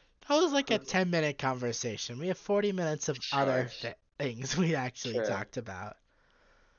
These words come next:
Speaker 2: I don't know.
Speaker 1: We,
Speaker 2: I, I,
Speaker 1: we
Speaker 2: I
Speaker 1: did
Speaker 2: think that
Speaker 1: say
Speaker 2: my con-,
Speaker 1: life as majors
Speaker 2: concluding
Speaker 1: is a thing.
Speaker 2: True. I think that my concluding thoughts are just that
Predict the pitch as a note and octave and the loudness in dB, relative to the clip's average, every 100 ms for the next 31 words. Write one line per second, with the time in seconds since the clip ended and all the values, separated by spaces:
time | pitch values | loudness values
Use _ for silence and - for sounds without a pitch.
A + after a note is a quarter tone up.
0 | _ _ _ A#2+ B2 G#2 G2+ G#2 _ _ | _ _ _ -10 -8 -8 -10 -12 _ _
1 | _ C#3+ F3+ F#4 D3 E3 C3 - _ _ | _ -2 0 0 -2 -6 -8 -12 _ _
2 | G#3 A#3+ D4 A#3 A#3+ G#3 F3 D3 B2+ A#2+ | -4 0 0 0 4 6 4 0 -6 -14
3 | - - B3+ - _ _ D3+ D#3 C#3 D3 | -20 -20 -20 -20 _ _ -2 -2 0 -4
4 | B2+ C3 B2 A#2+ F#3+ F#3 C3+ B2 A#2+ A2 | -4 -6 -6 -4 -4 -6 -10 -12 -12 -10
5 | A#2 - _ - _ _ _ _ _ _ | -12 -18 _ -20 _ _ _ _ _ _
6 | - B2 A2 G#2 - _ _ - D3 G3 | -8 -2 -2 -4 -10 _ _ -8 -6 -4
7 | G3 - G#3+ - C3 C3 B2+ B2+ - C#3+ | -6 -4 -4 -4 -6 -6 -6 -12 -12 -10
8 | C3 A2+ A2 A2 - A2 A2+ - A#2 A2 | -10 -10 -8 -8 -10 -12 -12 -14 -10 -10
9 | - | -10